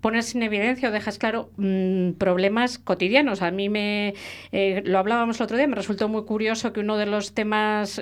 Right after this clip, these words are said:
conflictivos que planteas en la, en la novela,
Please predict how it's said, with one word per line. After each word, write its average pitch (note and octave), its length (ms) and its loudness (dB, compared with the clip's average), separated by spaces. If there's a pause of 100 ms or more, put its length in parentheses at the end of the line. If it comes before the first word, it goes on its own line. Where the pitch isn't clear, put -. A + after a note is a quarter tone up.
(100)
conflictivos G#3+ 600 0
que G3+ 120 -4
planteas F#3+ 440 -2
en G3 200 0
la, F#3+ 420 2
en F#3+ 200 0
la F#3 200 2
novela, F#3+ 480 0